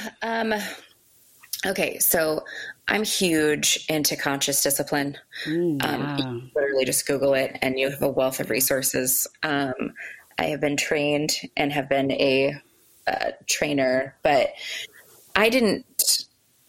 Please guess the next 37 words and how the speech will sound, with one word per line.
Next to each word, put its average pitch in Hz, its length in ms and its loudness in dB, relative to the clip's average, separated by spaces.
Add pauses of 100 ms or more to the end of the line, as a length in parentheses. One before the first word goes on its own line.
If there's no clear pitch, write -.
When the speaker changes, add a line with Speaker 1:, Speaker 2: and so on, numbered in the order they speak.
(140)
Speaker 1:
look 170 160 0
at 170 80 -2
that - 120 2
question 156 340 2
from, 143 180 0
like, 139 240 0
the, 123 360 0 (260)
the 175 160 0
older 180 280 4
perspective. 247 580 2
I 170 60 8
looked 143 240 4
at 139 100 6
it - 100 2
from, 147 160 2
like, 131 200 2
the 127 220 2
little 131 260 2
elementary 131 440 0
school 143 200 -2
perspective. 151 680 -2
Speaker 2:
Yeah, 151 40 -4
which 175 160 -2
is 277 120 2
good 175 260 -4
too. 208 180 -4
Speaker 1:
Um, 127 540 -4 (480)
and 139 500 -4 (480)
it, 156 40 2
it's - 580 0 (180)
one 139 500 -2
of 131 160 -2
my 131 140 0
biggest - 340 0
pet - 200 -2
peeves 120 360 -2
when 143 300 -4